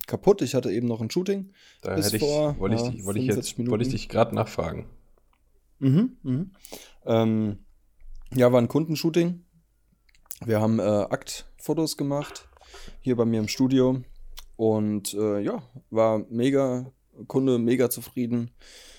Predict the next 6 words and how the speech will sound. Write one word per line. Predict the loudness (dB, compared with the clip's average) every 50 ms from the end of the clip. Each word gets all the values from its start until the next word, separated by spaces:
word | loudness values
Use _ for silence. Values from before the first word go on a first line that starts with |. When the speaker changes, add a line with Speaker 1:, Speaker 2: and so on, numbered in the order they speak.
| -20 _ _ _ _ -6
Speaker 1:
Ähm, | -2 0 0 2 2 0 0 -2 -2 -4 -6 -8 -10 -12 -16 -20 -20 _ _ _ _ -10 -8
ich | -6 -6 -4 -2
auch. | 0 0 0 -2 -4 -8 _ _ _ _ _ _ _ _ _ -8
Und | -8 -6 -6 -6 -6 -4
ja, | -4 -4 -4 -6 _ _ _ _ _ _ _ _ _ _ _ _
alles | -4 -2 -2 0 0 -2 -4 -6 _